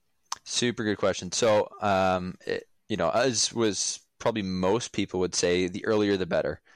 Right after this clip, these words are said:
Uh, and there, you know, we don't need much consideration, but there's, like, a few small efficiencies that we could maybe add in to say, "Hey, if you're thinking about a green roof, even if you don't wanna do it up front, I would probably do these things if I were you,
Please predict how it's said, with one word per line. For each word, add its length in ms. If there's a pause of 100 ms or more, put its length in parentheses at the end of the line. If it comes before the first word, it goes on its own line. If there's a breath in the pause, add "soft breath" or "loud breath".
(260 soft breath)
Uh, 380
and 120
there, 140 (100)
you 140
know, 180
we 140
don't 220
need 380
much 360
consideration, 720
but 80
there's, 180
like, 120
a 60
few 500
small 400
efficiencies 640
that 140
we 80
could 160
maybe 320
add 180
in 240 (260 loud breath)
to 80
say, 220
"Hey, 200
if 120
you're 80
thinking 300
about 160
a 60
green 200
roof, 240
even 240
if 140
you 60
don't 120
wanna 180
do 160
it 60
up 140
front, 320 (420 soft breath)
I 80
would 180
probably 420
do 120
these 220
things 260
if 120
I 100
were 80
you, 360